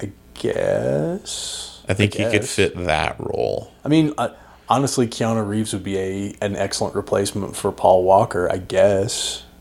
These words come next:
Speaker 2: Yeah, could be. Keanu would be fun in
Speaker 1: You,
Speaker 2: those, though.
Speaker 1: you know they've gotta be trying.
Speaker 2: Just look at how he <laughs> drives in John Wick.
Speaker 1: Yeah.
Speaker 2: There is a Fast and Furious feel to some of those car chases, so.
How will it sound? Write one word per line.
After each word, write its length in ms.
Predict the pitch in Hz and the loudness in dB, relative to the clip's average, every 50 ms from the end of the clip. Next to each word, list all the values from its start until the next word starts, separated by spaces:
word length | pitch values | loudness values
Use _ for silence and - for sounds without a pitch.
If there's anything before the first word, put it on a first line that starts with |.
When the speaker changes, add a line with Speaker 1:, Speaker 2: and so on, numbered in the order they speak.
| - - | -8 0
Speaker 2:
Yeah, 260 | - 131 139 143 156 151 - - - - - _ _ _ _ _ _ - - | 4 4 6 6 4 0 -4 -10 -20 -20 -20 _ _ _ _ _ _ -20 -2
could 180 | - - 147 143 | 0 2 2 4
be. 200 | 120 117 120 - - - - - - - _ _ _ _ - - - - _ _ | 2 0 0 -4 -12 -20 -20 -20 -20 -20 _ _ _ _ -20 -20 -20 -20 _ _
Keanu 320 | - - 127 120 113 104 | 0 2 2 4 4 4
would 140 | 101 98 87 | 2 2 0
be 80 | 98 90 | -4 -6
fun 240 | - - 90 87 | -6 -6 -6 -6
in 120 | 87 87 82 | -6 -4 -2
Speaker 1:
You, 80 | 147 151 | 0 0
Speaker 2:
those, 140 | 147 143 - | 0 0 -4
though. 180 | - 92 92 - - - | -6 -8 -8 -10 -8 -4
Speaker 1:
you 160 | 151 165 160 | -2 0 2
know 400 | 151 143 143 147 175 196 214 190 | 2 2 2 4 6 6 8 8
they've 180 | 139 123 107 | 6 6 4
gotta 220 | - 117 104 101 95 | 4 2 0 0 -2
be 80 | 92 | -6
trying. 640 | - - - - - 101 127 139 98 90 95 95 107 107 | -10 -10 -8 -4 0 2 2 2 0 -2 -6 -10 -10 -4
Speaker 2:
Just 200 | - 151 156 - | -2 0 2 2
look 180 | 185 202 196 180 | 2 2 2 2
at 360 | 156 - - - - - - | 2 0 0 -4 -6 -6 0
how 160 | 113 131 143 | 2 2 4
he 100 | 143 117 | 4 2
<laughs> 0 | |
drives 480 | 120 101 95 104 - 120 117 110 104 98 | 0 -2 -2 -2 -2 0 0 0 0 -2
in 160 | 98 95 95 | -2 -2 -2
John 260 | 92 92 90 87 87 | -2 -2 -2 -2 -4
Wick. 280 | 90 98 85 - - - - _ | -4 -4 -4 -6 -8 -12 -12 _
Speaker 1:
Yeah. 280 | 110 101 98 110 110 - - _ _ - | -8 -6 -4 -6 -6 -8 -14 _ _ -16
Speaker 2:
There 380 | 101 92 - - 131 127 131 | -16 -16 -2 2 4 4 4
is 140 | 131 127 120 | 4 2 2
a 100 | 120 113 | -2 -2
Fast 380 | - 120 110 104 104 98 - - | 0 0 0 0 0 -2 -4 -4
and 120 | 98 92 | -6 -4
Furious 380 | - 95 95 95 95 90 87 - | -2 -2 0 0 0 -2 -2 -4
feel 320 | - - 65 85 90 90 | -6 -4 -4 -4 -4 -4
to 220 | - - - 87 | -6 -4 -4 -2
some 200 | - - - 92 | -2 0 0 0
of 60 | 87 82 | -2 -2
those 180 | 82 82 82 | -2 -4 -4
car 240 | - - - 85 87 | -4 -2 -2 -2 -2
chases, 460 | 92 - - - 87 - - - - | -2 -2 -2 -2 -2 -4 -6 -4 -4
so. 280 | - - - 85 90 | -4 -2 -2 -2 -2